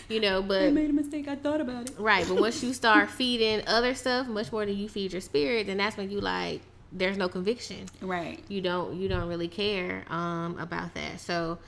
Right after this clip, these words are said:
Speaker 1: I, I love that. And that kinda goes into, like, the last point, you know, if you are still enough to hear his voice, then you need to have courage enough to meet him in the
Speaker 2: Mm-hmm.
Speaker 1: middle,
Speaker 2: Right.
Speaker 1: right?
Speaker 2: Yeah.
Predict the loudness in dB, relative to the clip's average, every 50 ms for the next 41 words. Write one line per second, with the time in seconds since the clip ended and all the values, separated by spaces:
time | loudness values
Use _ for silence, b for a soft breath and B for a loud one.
0 | B B B B B B B B B B -20 -20 -20 -20 -20 -20 -20 -18 -4 2
1 | 4 4 6 6 6 4 4 4 2 2 2 0 0 0 0 0 -2 -2 2 2
2 | 2 2 2 0 0 0 2 2 2 0 -2 -4 -2 -2 -2 -2 0 -2 -2 -4
3 | -4 -4 -4 -4 -2 0 0 0 0 0 -2 -2 -6 -10 -10 -8 -6 -4 -4 -4
4 | -6 -6 -8 -12 -14 -8 -4 -2 -2 -2 -2 -2 -2 -4 -6 -4 -6 -4 -2 -2
5 | 0 0 -2 -2 B B B B B B B B B B B -2 -2 -2 -2 -2
6 | -6 -4 2 2 2 2 2 0 0 0 0 0 -2 -2 -4 -8 -10 -16 -20 -20
7 | -14 -14 -14 -14 -14 -14 -8 -6 -6 -4 -2 -2 -2 -2 -4 -6 -8 -8 -8 -6
8 | -4 -4 -4 -4 -4 -6 -8 -12 -14 -16 B B B B B B B B B B
9 | B 0 0 0 0 0 -2 -2 -2 0 0 0 0 0 -2 -4 -6 -6 -8 -8
10 | -12 -8 -4 0 2 2 2 0 0 -4 -4 -4 -6 -6 -6 -4 -2 0 0 0
11 | 0 0 0 2 2 2 2 2 2 4 4 2 2 0 -4 -8 -8 -6 -2 0
12 | 2 2 2 0 -2 -6 -10 -18 -18 -20 -20 -20 -20 -20 -20 -20 -18 -10 -6 -4
13 | -4 -4